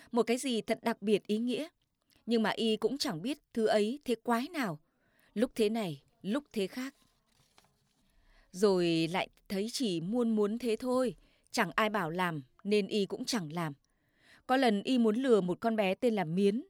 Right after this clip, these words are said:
mới quê lên. Chẳng phải vì ham hố gì, chỉ là Y nghĩ như vậy thì cuộc sống của mình đỡ trùng trùng rệu rã. Nhưng ngay cả việc đó Y cũng chỉ muốn mà không làm.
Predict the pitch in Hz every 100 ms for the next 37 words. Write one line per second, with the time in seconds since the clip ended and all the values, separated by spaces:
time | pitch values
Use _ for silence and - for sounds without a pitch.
0 | _ 208 202 220 254 226 226 208 - _
1 | _ _ - 247 190 208 185 208 240 262
2 | 226 214 240 233 175 - _ - - 240
3 | 220 202 277 262 247 277 294 285 240 175
4 | - 196 196 - 185 233 233 175 185 170
5 | - 208 320 277 196 - 190 156 143 160
6 | 165 196 269 - _ _ _ _ _ -
7 | - 214 208 233 269 247 170 180 - 185
8 | 180 - 240 190 - - 156 165 190 240
9 | 285 - 220 202 180